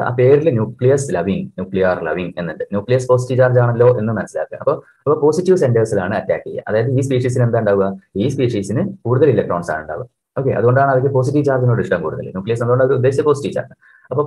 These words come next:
positive ചാർജിനോട് ഇഷ്ടം കൂടാൻ കാരണം ഇവരുടെ കയ്യിൽ, ഈ അറ്റാക്കിംഗ് റിയേജന്റിന്റെ കയ്യിൽ already electrons കൂടുതലുണ്ട്. Electron excess ആയിരിക്കും അവരുടെ കയ്യിൽ. negative charge ഉള്ളതായിരിക്കാം, അല്ലെങ്കിൽ ലോൺ പെയർ ഇലക്ട്രോണുകൾ ഉള്ളതായിരിക്കാം കേട്ടോ. ഇതാണ് ഇത് തമ്മിലുള്ള വ്യത്യാസം, അറ്റാക്കിംഗ് റിയേജന്റ്. അറ്റാക്കിംഗ് റിയേജന്റ് എന്ന് പറഞ്ഞാൽ ഇപ്പൊ നമ്മളൊരു വഴി കൂടെ നടന്നു പോകണു, നമ്മൾ അറ്റാക്ക് ചെയ്യാൻ ഒരു പട്ടി വരുന്നു,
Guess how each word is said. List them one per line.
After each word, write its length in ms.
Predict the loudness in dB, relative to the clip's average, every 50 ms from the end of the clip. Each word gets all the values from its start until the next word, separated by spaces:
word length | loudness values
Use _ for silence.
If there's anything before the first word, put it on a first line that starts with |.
| 0
positive 320 | 0 0 0 0 -4 -2 -2 -2
ചാർജിനോട് 340 | -2 -2 -4 -4 -4 -4 -4 -2
ഇഷ്ടം 160 | -2 -2 0 0
കൂടാൻ 180 | 0 0 0 0 0
കാരണം 240 | -2 -2 -2 -4 -4 -6 -8 -6 0
ഇവരുടെ 220 | 2 4 4 4 4 2
കയ്യിൽ, 180 | 2 0 0 -2 -2 -2
ഈ 40 | -2 0
അറ്റാക്കിംഗ് 300 | 0 0 0 0 2 2
റിയേജന്റിന്റെ 320 | 2 2 2 0 0 0 2
കയ്യിൽ 160 | 0 0 0 0 0
already 240 | 0 0 0 0 0
electrons 320 | 0 -2 -4 -6 -6 -4 -4 -4
കൂടുതലുണ്ട്. 320 | -4 -6 -8 -8 -8 -8 -6
Electron 260 | -6 -6 -4 -4 -4 -4 -6
excess 280 | -6 -6 -4 -2 -2
ആയിരിക്കും 240 | -4 -6 -6 -8 -10
അവരുടെ 200 | -10 -8 -10 -8 -10
കയ്യിൽ. 140 | -10 -12 -14 _ _ _ _ _ -6 -4 -2
negative 260 | -2 -2 -2 0 0 0
charge 180 | 0 0 -2 -4
ഉള്ളതായിരിക്കാം, 400 | -4 -4 -4 -6 -6 -6 -8 -8 -8 -8
അല്ലെങ്കിൽ 220 | -6 -4 -4 -2 -2
ലോൺ 120 | -2 -2 0 2
പെയർ 140 | 2 2 2 2
ഇലക്ട്രോണുകൾ 400 | -2 -4 -6 -6 -6 -4 -6 -6 -6 -8 _ _ _ -6 -4
ഉള്ളതായിരിക്കാം 520 | -4 -4 -4 -8 -12 -14 -18 -20 -20 -20 _ _ _ _ -6
കേട്ടോ. 140 | -4 -4 -4 -2 0
ഇതാണ് 180 | 0 0 0 0
ഇത് 100 | 0 0 -2
തമ്മിലുള്ള 260 | -2 -2 0 0 0 -2
വ്യത്യാസം, 340 | -2 -2 -2 -4 -4 -6 -8 -8 -6
അറ്റാക്കിംഗ് 360 | -4 -2 -2 0 0 0 0 -2
റിയേജന്റ്. 280 | -2 -4 -6 -10 -10 -4
അറ്റാക്കിംഗ് 320 | 0 0 0 0 0 0
റിയേജന്റ് 200 | 0 0 0 -2 -4
എന്ന് 80 | -6
പറഞ്ഞാൽ 200 | -4 -4 -4 -4 -6 -6 -10 -12 _ _
ഇപ്പൊ 100 | 0 2
നമ്മളൊരു 260 | 2 4 4 4 4 4
വഴി 120 | 4 2 2
കൂടെ 120 | 0 0 -2
നടന്നു 200 | -2 0 0 0 0
പോകണു, 180 | 0 0 -2 -4 -6 -8 -16 _ _ -4
നമ്മൾ 140 | -2 0 0 2
അറ്റാക്ക് 220 | 2 2 2 4
ചെയ്യാൻ 120 | 2 2 0
ഒരു 80 | 0 0
പട്ടി 160 | -2 -2 -2 -2 -2
വരുന്നു, 240 | -2 -4 -6 -10